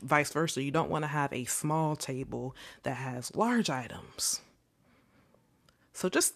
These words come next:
think through these things. If you know that you're not good at organizing and making stuff look good as a vendor, I'm one of 'em. Ask somebody for help, or you can YouTube, Google, whatever you have to do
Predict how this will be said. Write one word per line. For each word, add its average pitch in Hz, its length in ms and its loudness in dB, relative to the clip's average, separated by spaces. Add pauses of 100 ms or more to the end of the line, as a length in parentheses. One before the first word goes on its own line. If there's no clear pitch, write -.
(100)
think - 300 2
through 220 160 2
these 202 220 0
things. 196 360 4
If 151 160 0
you 180 80 4
know 220 220 8
that 233 160 2
you're 208 100 4
not 185 280 4
good 170 180 4
at 165 240 2
organizing 151 920 2
and 135 460 -4 (260)
making 160 300 0
stuff - 280 -2
look 139 440 0
good 139 440 0
as 135 260 -2
a 139 80 -6
vendor, 135 580 -2 (600)
I'm 131 260 -4
one 151 180 2
of 123 180 -6
'em. 156 220 -4 (840)
Ask 160 320 10
somebody 233 460 6
for 247 200 2
help, 156 360 0 (240)
or 156 220 6
you 170 100 2
can 196 240 2
YouTube, 175 840 2
Google, 165 360 4
whatever 160 280 4
you 170 100 -2
have 156 240 -4
to 156 80 -4
do 143 340 -4